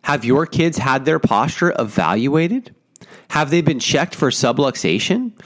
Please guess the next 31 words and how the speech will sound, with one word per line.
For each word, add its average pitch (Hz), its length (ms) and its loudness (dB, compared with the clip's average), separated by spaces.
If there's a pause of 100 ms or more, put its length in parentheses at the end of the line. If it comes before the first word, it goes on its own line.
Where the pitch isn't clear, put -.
(240)
Are 131 100 2
you 185 200 2
evaluating 160 680 0
screen 135 400 0
time 180 400 0
and 147 100 2
making 135 280 0
effective 110 440 -2
choices? 175 600 -2 (340)
Are 143 100 2
you 175 140 2
living 180 220 2
the 185 100 0
five 180 260 0
essentials 185 420 0
of 185 100 0
max 175 300 -2
living 180 240 0
for 185 120 0
your 170 120 2
family? 160 520 0 (520)
And 139 140 0
do 156 80 2
you 208 80 4
know 226 180 2
other 185 260 0
families 196 400 0
who 156 160 2
need 190 460 0 (280)
our 135 180 0
help? 113 440 0